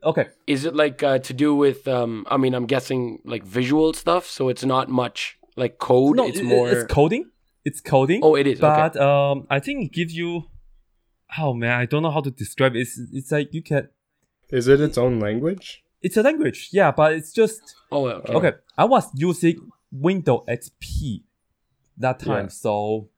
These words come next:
Speaker 1: I, I think that's why you guys don't know about it, because again, it's, like, too long ago.
Speaker 3: <laughs>
Speaker 2: No, I'm, uh, no, I know Windows X P.
Speaker 1: I mean, I mean, like,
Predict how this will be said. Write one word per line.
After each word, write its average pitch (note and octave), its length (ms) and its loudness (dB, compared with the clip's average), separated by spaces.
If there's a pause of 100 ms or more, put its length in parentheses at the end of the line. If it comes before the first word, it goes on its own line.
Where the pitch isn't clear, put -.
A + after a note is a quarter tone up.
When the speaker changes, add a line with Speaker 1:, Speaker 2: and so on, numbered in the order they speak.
(260)
Speaker 1:
I, F2 60 -14 (220)
I A2 120 -4
think C3 160 -8
that's - 340 -6 (220)
why B2 100 -2
you A2+ 140 -4
guys A2+ 300 -4 (100)
don't A2 160 -4
know G#2 100 -4
about F2+ 200 -6
it, F2 60 -12
because G2+ 300 -8
again, G2+ 280 -6
it's, - 100 -16
like, F#2+ 120 -12
too - 160 -18
long F#2+ 220 -10
ago. G#2 580 -6
Speaker 3:
<laughs> - 20 -20 (680)
Speaker 2:
No, F#3+ 260 4
I'm, D#3 300 2
uh, B2+ 80 -8 (160)
no, E3 240 4
I B2+ 100 0
know F#3 140 0
Windows D3 280 -2
X G#2+ 160 -12
P. C3 360 -6
Speaker 1:
I D#3+ 60 4
mean, B3+ 200 0
I E3+ 60 4
mean, A3+ 180 0
like, D#3+ 200 2